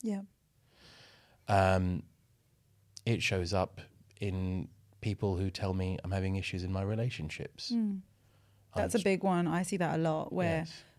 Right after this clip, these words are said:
Speaker 1: one partner may feel like they, they,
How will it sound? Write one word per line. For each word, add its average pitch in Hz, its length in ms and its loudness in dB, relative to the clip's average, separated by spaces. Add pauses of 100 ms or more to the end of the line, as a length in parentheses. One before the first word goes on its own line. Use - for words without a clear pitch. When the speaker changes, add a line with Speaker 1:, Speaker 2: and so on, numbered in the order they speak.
(140)
Speaker 1:
one 185 260 4
partner 180 320 2
may 160 260 2
feel 165 400 0
like 165 300 -2
they, 156 420 -2 (100)
they, 175 200 0